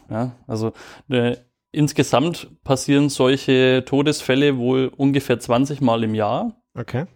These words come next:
Speaker 1: Also p-, für in diesem ganzen Vorarlberger Alpengebiet da.
Speaker 2: Mhm.
Speaker 1: Wie gesagt, auch nur über den Daumen. Und ja, das ist natürlich blöd, wenn es immer so teuer ist. Und du kannst die Dinger aber auch nicht einfach liegen lassen, weil die verrotten dann und die stinken echt widerlich und, ähm, das dauert ja auch ewig.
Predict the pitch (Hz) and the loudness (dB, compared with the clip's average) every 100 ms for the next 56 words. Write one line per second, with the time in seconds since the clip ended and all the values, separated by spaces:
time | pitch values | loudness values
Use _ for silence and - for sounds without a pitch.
0 | - 120 113 - - - 143 139 131 135 | -6 -2 -2 -4 -10 0 2 4 4 4
1 | 131 120 123 131 120 120 120 - 117 117 | 4 2 2 2 2 2 0 0 2 4
2 | 117 110 113 113 113 113 123 113 - 113 | 2 2 2 2 0 -2 -4 -10 -8 -4
3 | 139 151 214 - - - _ _ - 123 | 0 0 -2 -12 -20 -20 _ _ -4 -2
4 | 123 120 - 123 127 131 127 117 110 107 | 2 0 2 2 4 2 2 0 2 0
5 | 110 107 - - - _ - _ _ - | -2 -8 -12 -20 -20 _ -20 _ _ -20
6 | - _ - - - - - - - - | -20 _ -20 -20 -20 -20 -20 -20 -18 0
7 | 185 180 180 185 - - - _ _ _ | 4 4 4 0 -2 -8 -12 _ _ _
8 | 131 143 151 160 170 180 156 170 139 151 | 4 4 4 0 2 0 0 0 2 2
9 | 165 139 135 123 113 120 117 117 127 - | 2 4 4 4 0 0 0 -2 -4 -10
10 | 135 139 127 127 147 135 143 147 135 131 | -2 0 0 0 -2 0 0 2 4 4
11 | 135 139 127 135 131 131 156 123 120 123 | 4 2 2 0 0 0 2 2 4 0
12 | 123 123 127 135 131 139 131 131 127 123 | 0 -2 -2 -2 0 2 4 4 4 2
13 | - - 131 123 120 123 - 120 127 123 | -2 -2 0 0 0 -2 -2 -2 0 2
14 | 120 117 127 117 113 - 127 117 117 117 | 0 -4 -4 -4 -4 -6 -4 -2 0 0
15 | 120 117 123 120 120 127 156 123 | 2 4 6 4 4 2 2 0